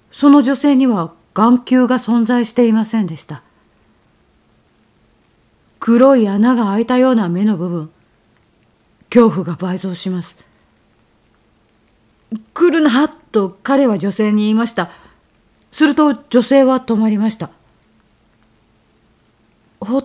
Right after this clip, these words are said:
と胸をなで下ろしたのもつかの間、女性は目を大きく開き、いえ、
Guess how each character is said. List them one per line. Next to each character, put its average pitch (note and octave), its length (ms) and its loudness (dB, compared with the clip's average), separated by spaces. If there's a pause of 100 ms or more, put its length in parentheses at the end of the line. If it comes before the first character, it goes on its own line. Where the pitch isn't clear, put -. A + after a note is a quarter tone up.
(120)
と C#4+ 140 2
胸 C4+ 280 2
を C4 100 2
な F3+ 140 -4
で G3+ 100 -4
下 A3+ 80 0
ろ B3 100 2
し B3 80 -8
た B3+ 100 0
の G3 80 0
も E3 100 -6
つ - 120 -18
か F3+ 120 -6
の F3+ 140 -2
間、 F3+ 220 -4 (420)
女 A3+ 160 4
性 C4 240 6
は B3+ 160 4
目 C4+ 240 4
を E3+ 180 0
大 C4 200 4
き - 140 -12
く - 200 -16
開 G3 220 -6
き、 F3 240 -8 (720)
い C4 100 2
え、 - 140 2